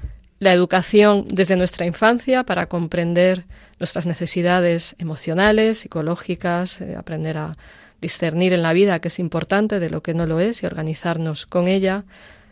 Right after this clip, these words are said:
así como el cuidado de las relaciones sociales y también, por supuesto, el,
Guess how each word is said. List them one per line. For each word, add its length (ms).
así 280
como 480
el 180
cuidado 280
de 60
las 140
relaciones 520
sociales 800
y 100
también, 560
por 120
supuesto, 520
el, 420